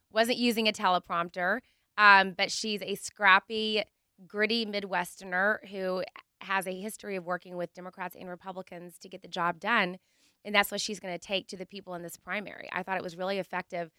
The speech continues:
My dear friend Doug Landry, who did a lot of advance for Hillary Clinton's campaign, uh, duly noted how difficult it is to build that kind of site in that kind of weather as well. So major props to her. It shows dedication from her team,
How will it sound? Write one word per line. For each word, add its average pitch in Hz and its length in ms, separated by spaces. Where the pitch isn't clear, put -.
My 208 120
dear 233 240
friend 233 260
Doug 214 220
Landry, 214 640
who 208 280
did 196 120
a 202 60
lot 196 160
of 190 40
advance 190 340
for 196 100
Hillary 180 300
Clinton's 190 280
campaign, 180 640
uh, 190 300
duly 269 340
noted 190 400
how 190 160
difficult 196 580
it 175 100
is 170 220
to 185 100
build 175 380
that 175 180
kind 180 220
of 160 80
site 170 320
in 170 100
that 160 200
kind 170 200
of 156 140
weather 160 280
as - 140
well. 123 360
So 185 340
major 247 320
props 202 380
to 202 80
her. 180 360
It - 100
shows 202 260
dedication 202 600
from 165 160
her 156 100
team, 196 560